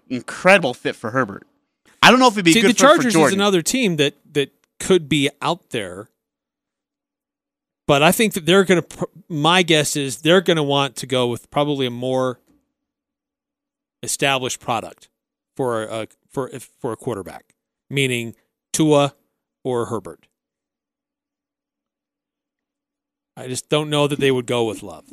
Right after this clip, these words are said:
Speaker 1: If Los-, if Jordan Love falls to nineteen, if he falls that far,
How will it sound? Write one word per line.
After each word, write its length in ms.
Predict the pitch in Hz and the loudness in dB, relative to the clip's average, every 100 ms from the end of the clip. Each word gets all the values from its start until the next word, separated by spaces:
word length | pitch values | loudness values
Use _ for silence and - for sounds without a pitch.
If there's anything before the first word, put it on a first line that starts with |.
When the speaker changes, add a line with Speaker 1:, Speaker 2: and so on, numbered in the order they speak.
| - | 4
Speaker 1:
If 340 | 185 180 - - - | 4 4 -2 -20 -2
Los-, 380 | 165 170 165 - | 4 6 4 0
if 240 | 190 151 | 0 0
Jordan 360 | - 202 269 226 | 0 2 2 2
Love 260 | 160 131 - | 2 2 0
falls 380 | - 151 156 | 2 2 2
to 80 | - | 0
nineteen, 640 | 139 135 131 - 110 101 - _ _ _ _ _ _ _ _ _ _ _ _ _ _ _ _ | 0 0 0 -4 -6 -6 -14 _ _ _ _ _ _ _ _ _ _ _ _ _ _ _ _
if 240 | 175 190 175 | 2 4 2
he 100 | 165 | 0
falls 320 | 165 151 139 | 4 2 4
that 180 | 135 120 | 0 0
far, 360 | 127 104 - | -4 -6 -6